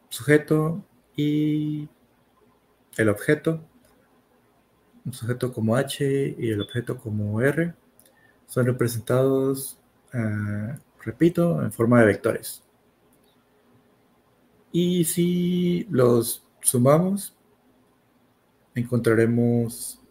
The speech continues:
este otro vector o casi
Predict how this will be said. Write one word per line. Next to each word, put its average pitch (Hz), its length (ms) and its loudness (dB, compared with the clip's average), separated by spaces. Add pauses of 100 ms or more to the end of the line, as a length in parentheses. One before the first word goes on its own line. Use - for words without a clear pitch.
(400)
este 117 880 -2
otro 127 340 0
vector 143 400 -4 (1700)
o 185 480 6 (2250)
casi 131 500 0